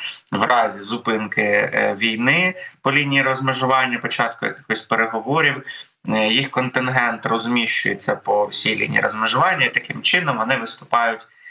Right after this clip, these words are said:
нібито гарантом ось цієї безпеки і, е,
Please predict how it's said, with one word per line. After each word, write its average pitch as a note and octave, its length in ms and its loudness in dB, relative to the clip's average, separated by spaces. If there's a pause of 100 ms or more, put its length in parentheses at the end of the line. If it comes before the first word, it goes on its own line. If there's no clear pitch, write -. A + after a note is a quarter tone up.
(160)
нібито A2+ 380 0
гарантом A2 680 0
ось - 220 -10
цієї G2+ 240 -8
безпеки A2+ 760 -4
і, A2 260 -2 (360)
е, G#2+ 340 0